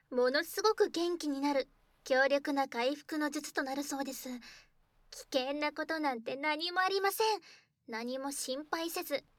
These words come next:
すべてお任せくださいね。勇者様。まず、下着を脱いで。勇者様の硬くなったおちんぽの上に、私の精気を当てて。あ、あ、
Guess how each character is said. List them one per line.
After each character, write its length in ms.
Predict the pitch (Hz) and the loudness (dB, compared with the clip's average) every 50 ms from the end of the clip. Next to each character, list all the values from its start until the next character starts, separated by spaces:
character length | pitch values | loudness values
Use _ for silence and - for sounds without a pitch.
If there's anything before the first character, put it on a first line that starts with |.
| _ _ _ _ - | _ _ _ _ -12
す 220 | 285 - 427 453 | -4 2 2 4
べ 120 | 508 523 - | 4 4 2
て 120 | - 320 | 2 0
お 100 | 269 254 | 0 2
任 280 | 240 269 294 - 339 - | 4 2 2 2 -2 -4
せ 100 | 381 339 | -4 -2
く 100 | - 349 | -2 -2
だ 100 | 349 349 | -2 0
さ 140 | - 415 370 | 2 0 0
い 100 | 311 254 | 0 0
ね。 100 | 262 339 392 392 - _ _ _ _ _ _ _ _ _ _ - | 0 0 0 0 -2 _ _ _ _ _ _ _ _ _ _ -6
勇 220 | 359 359 359 370 349 | -4 0 0 0 0
者 100 | 370 339 | 0 -4
様。 220 | - 277 285 359 427 403 - _ _ _ _ _ - - - - - - - _ _ - - - - - - _ _ _ _ _ _ _ _ _ _ - | -4 -2 2 2 2 2 2 _ _ _ _ _ -20 -20 -20 -20 -20 -20 -20 _ _ -20 -20 -20 -20 -20 -20 _ _ _ _ _ _ _ _ _ _ -4
ま 160 | 254 302 330 | -2 -2 0
ず、 160 | 330 - - _ _ _ _ _ _ _ _ _ - | 0 -2 -8 _ _ _ _ _ _ _ _ _ -12
下 280 | - - - 294 294 294 | -12 -6 -2 -2 0 2
着 140 | 320 339 330 | 2 2 2
を 80 | 330 | 2
脱 120 | 330 339 339 | 2 0 -2
い 80 | 294 | -2
で。 80 | - 269 330 339 - - _ _ _ _ _ - - - - - - - - - - - - - - _ _ _ _ _ - _ - - _ _ _ - - - - - | -2 -2 -4 -4 -4 -12 _ _ _ _ _ -20 -20 -20 -20 -20 -20 -20 -20 -20 -20 -20 -20 -20 -20 _ _ _ _ _ -20 _ -20 -20 _ _ _ -20 -20 -20 -18 -10
勇 260 | - 294 302 302 320 320 | -8 -6 -4 -4 -4 -6
者 140 | - - | -6 -6
様 240 | - 302 277 247 247 | -6 -6 -6 -6 -8
の 100 | 247 247 | -10 -10
硬 280 | - - 339 - 311 302 | -8 -8 -6 -6 -6 -4
く 120 | - 339 | -4 -4
な 140 | 330 339 349 | -2 -4 -4
っ 20 | |
た 180 | - - 370 311 | -4 -4 -6 -6
お 100 | 277 285 | -6 -8
ち 240 | 285 - - 370 370 | -8 -6 -6 -6 -6
ん 80 | 370 - | -6 -6
ぽ 100 | 381 349 | -6 -6
の 180 | 277 247 240 | -6 -6 -8
上 180 | 247 269 285 285 | -6 -4 -2 -2
に、 200 | 294 302 302 294 - - - - _ _ _ _ | 0 -2 -4 -6 -8 -20 -20 -20 _ _ _ _
私 400 | - 247 262 - 311 330 320 - | -2 -2 0 0 -2 -6 -4 -4
の 140 | 349 359 370 | -4 -4 -4
精 180 | 349 - - 415 415 403 403 | -4 0 0 2 2 2 0
気 140 | - 330 262 | -2 -4 -4
を 120 | 233 220 | -2 -2
当 80 | 233 233 | -4 -4
て 120 | 226 311 302 | -6 -8 -12
て。 160 | - - 330 320 311 311 311 311 311 - - 415 403 - - - - - - - - - - - _ _ _ _ - _ _ - - - | -10 -10 -10 -10 -8 -10 -10 -12 -14 -14 -16 -16 -14 -14 -14 -16 -18 -20 -20 -20 -20 -20 -20 -20 _ _ _ _ -20 _ _ -14 -8 0
あ、 60 | - | 0
あ、 60 | - | 0